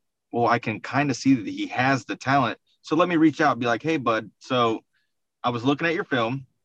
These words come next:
Um, the only thing that I would suggest is try to get something that's more clear so you can actually see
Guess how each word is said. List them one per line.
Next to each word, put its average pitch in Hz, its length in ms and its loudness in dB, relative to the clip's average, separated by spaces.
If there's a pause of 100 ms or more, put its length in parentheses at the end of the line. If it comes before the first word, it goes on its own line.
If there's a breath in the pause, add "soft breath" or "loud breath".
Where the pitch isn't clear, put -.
(220)
Um, 107 480 0 (420)
the 123 180 -4
only 139 240 2
thing 156 220 0
that 131 100 2
I 127 120 2
would 117 220 -6
suggest 117 680 -2
is 113 180 -4
try 131 200 0
to 131 80 0
get 131 160 0
something 139 440 -2
that's - 200 -4
more 117 240 0
clear 131 380 0
so - 160 -6
you 120 180 -2
can 120 160 -6 (140)
actually 127 460 2
see 151 420 -2